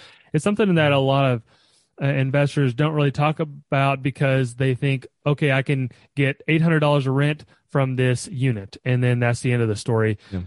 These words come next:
Speaker 1: There, but there are creative ways that you can get out of your comfort zone and increase your rental property's net income, because what it is all about at the end of the day is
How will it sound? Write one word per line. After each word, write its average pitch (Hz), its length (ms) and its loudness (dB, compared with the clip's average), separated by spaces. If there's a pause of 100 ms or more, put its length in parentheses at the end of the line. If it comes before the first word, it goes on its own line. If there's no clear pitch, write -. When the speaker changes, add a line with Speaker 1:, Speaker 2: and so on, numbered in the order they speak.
(160)
Speaker 1:
There, 165 240 -4
but 156 180 -2
there 165 180 2
are 180 280 2
creative 151 600 0
ways 131 420 0
that 120 160 -2
you 127 140 0
can 127 280 -2
get 135 140 0
out 135 100 2
of 127 80 0
your 123 100 0
comfort 123 280 -2
zone 120 320 0
and 120 200 -2
increase 131 440 -2
your 127 100 0
rental 123 220 0
property's 117 580 -2 (460)
net 131 260 2
income, 131 520 -2 (400)
because 143 280 0
what 147 100 2
it 143 120 2
is 156 260 0 (100)
all 139 200 0
about 143 260 0
at 127 80 -4
the 131 120 -4
end 131 100 -2
of 123 60 0
the 120 60 -2
day 131 260 2
is 120 300 -2